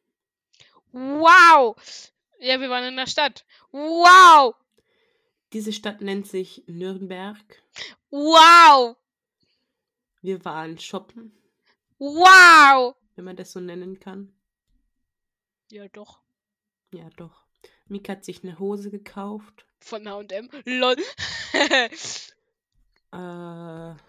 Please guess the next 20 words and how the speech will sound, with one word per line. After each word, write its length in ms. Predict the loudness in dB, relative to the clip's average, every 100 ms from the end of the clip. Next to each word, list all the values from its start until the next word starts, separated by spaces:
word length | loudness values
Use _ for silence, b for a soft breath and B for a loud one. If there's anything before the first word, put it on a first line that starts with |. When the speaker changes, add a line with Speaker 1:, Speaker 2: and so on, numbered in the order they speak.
| _
Speaker 1:
Levin 300 | -8 -6 -4
wollte 240 | -4 -6 -8
die 120 | -14
gleiche 400 | -6 -4 -4 -4
haben, 200 | -4 -4
hat 140 | -8
sie 80 | -8
aber 140 | -10 -10
nicht 200 | -14 -20
bekommen 480 | -16 -14 -12 -12
und 80 | -10
war 120 | -10
dann 160 | -10 -14
traurig. 600 | -12 -10 -8 -10 -12 -16 _ _ _ _ _ _
Speaker 2:
Na, 160 | -20 -18
die 180 | -18 -16
war 200 | -16 -18
auch 140 | -20
zu 160 | _ -20
klein. 480 | _ -20 -20 -20